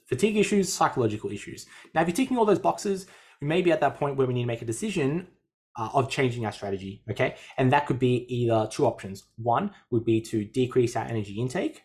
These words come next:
and that could be something really small by decreasing our calories by five, ten percent, maybe reducing a portion size here or there.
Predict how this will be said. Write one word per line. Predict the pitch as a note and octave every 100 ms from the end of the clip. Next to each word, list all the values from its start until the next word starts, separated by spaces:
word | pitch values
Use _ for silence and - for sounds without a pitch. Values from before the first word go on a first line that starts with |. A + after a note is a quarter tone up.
| -
and | B3+
that |
could | A#3+
be | G#3
something | F3+ D3+
really | D3
small | C3+ A#2+ A#2+ C#3
by | B2 A2
decreasing | A#2+ A#2 A#2 A2 A2+
our |
calories | G#2 - A2 A2 A2
by | G2+
five, | G2+ A2+ G#2 -
ten | G#2
percent, | G2 - C#3 C3+ - - _ -
maybe | G2+
reducing | G2 G2+ A2 G#2+ G#2+ G2+
a |
portion | - A#2 A2+ A#2+
size | A#2 A2 A2
here | - A2 G#2
or |
there. | G2+ B2+